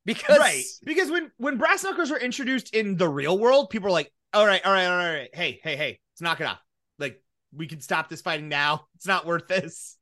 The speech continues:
Speaker 2: I remember, like, seeing, you know, in, like, movies, I'm like, "Oh, brass knuckles, that's cool. That'll hurt somebody." And then, like, I started, I became an adult, and then I learned, like, just how violent brass knuckles <laughs> really are.
Speaker 1: Yeah.
Speaker 2: And why they're like,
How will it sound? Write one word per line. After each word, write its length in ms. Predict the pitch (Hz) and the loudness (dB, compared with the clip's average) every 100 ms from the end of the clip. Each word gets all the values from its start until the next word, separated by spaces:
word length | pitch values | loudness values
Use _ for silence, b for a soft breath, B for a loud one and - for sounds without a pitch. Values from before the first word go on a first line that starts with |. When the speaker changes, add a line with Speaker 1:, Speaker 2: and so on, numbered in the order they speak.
| 185 | -6
Speaker 2:
I 20 | |
remember, 220 | 285 359 | 0 2
like, 200 | 330 208 | 4 4
seeing, 360 | - 196 185 180 | 0 -4 -2 -2
you 60 | 175 | -2
know, 140 | 151 | -2
in, 40 | 143 | -2
like, 140 | 139 | -4
movies, 360 | 131 127 120 113 | -4 -6 -8 -12
I'm 80 | |
like, 80 | 110 - | -12 -4
"Oh, 220 | 143 139 | -2 -2
brass 320 | 127 135 135 | -4 -6 -6
knuckles, 300 | 151 143 101 | -8 -8 -10
that's 240 | 131 165 | -8 -8
cool. 400 | - - 110 127 127 _ - | -8 -10 -8 -8 -10 _ -6
That'll 240 | 147 202 | 0 0
hurt 240 | 127 113 107 | -2 -8 -10
somebody." 540 | 110 107 104 117 120 _ _ | -10 -8 -8 -8 -10 _ _
And 140 | 190 220 | -6 -2
then, 200 | 359 381 | -2 -2
like, 260 | 302 214 - | -2 -2 -2
I 120 | 180 | -4
started, 340 | 254 254 220 | -2 -2 -2
I 140 | 170 175 | -2 -2
became 240 | 175 220 | -2 -6
an 80 | 208 | -6
adult, 460 | 147 131 156 151 - _ _ _ _ - | -8 -4 -2 -2 -6 _ _ _ _ -8
and 140 | 165 | -4
then 100 | 269 | -2
I 100 | 392 | 0
learned, 400 | 320 233 240 240 | 0 0 0 0
like, 520 | 220 185 156 143 123 _ _ _ _ - | 2 4 4 0 -6 _ _ _ _ -8
just 220 | 277 - | -8 -8
how 720 | - - - 160 165 185 165 113 101 | -12 -10 -2 2 2 2 -2 -8 -12
violent 640 | - 123 139 151 165 180 127 | -4 0 0 0 -2 -4 -8
brass 360 | 127 127 139 | -4 -2 -2
knuckles 380 | 151 143 180 123 | -4 -6 -4 -6
<laughs> 20 | |
really 380 | 117 135 165 156 | -8 -4 -2 -2
are. 420 | 127 104 107 226 147 | -2 -4 -2 -2 -2
Speaker 1:
Yeah. 720 | 165 294 440 453 302 165 - - | -2 2 2 4 4 2 -2 0
Speaker 2:
And 140 | 233 | 2
why 200 | 233 247 | 6 6
they're 160 | 240 262 | 6 4
like, 420 | 240 220 196 190 | 4 4 2 -2